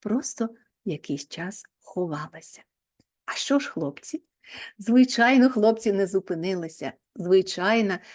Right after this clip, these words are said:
звичайно, вони продовжували досліджувати ту всю місцину. І вони знайшли ще не одну печеру. Деякі печери були трошки більші,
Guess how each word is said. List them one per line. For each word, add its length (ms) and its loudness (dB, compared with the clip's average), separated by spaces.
звичайно, 600 0
вони 260 -4
продовжували 1120 -2
досліджувати 960 -4
ту 280 -6
всю 600 -4
місцину. 840 -6
І 60 -4
вони 260 0
знайшли 460 0
ще 220 -6
не 140 -6
одну 360 2
печеру. 640 -2
Деякі 340 2
печери 440 0
були 260 0
трошки 460 -2
більші, 640 0